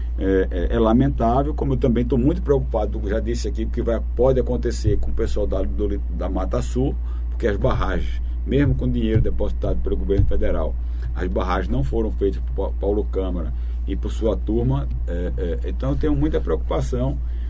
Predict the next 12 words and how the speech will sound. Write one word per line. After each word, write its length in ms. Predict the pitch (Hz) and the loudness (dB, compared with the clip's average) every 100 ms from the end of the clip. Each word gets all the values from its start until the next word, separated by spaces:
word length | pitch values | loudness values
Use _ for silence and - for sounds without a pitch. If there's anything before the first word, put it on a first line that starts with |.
| - - - | -2 -2 0
E 80 | |
como 240 | 156 175 170 | 2 2 2
você 280 | 175 - 175 | 2 2 2
disse, 320 | 131 117 113 | 4 2 0
né? 200 | 127 151 - - - - - | -2 -4 -10 -16 -16 -14 -8
Agora 320 | 117 131 143 | -2 2 2
veja, 200 | 117 90 | 2 0
depois 320 | 92 127 160 | 0 0 0
de 80 | 143 | 2
uma 120 | 143 | 2
catástrofe 580 | 131 120 - 127 135 - | 2 2 2 2 2 2
dessa, 400 | 127 78 65 - | 2 0 -2 -6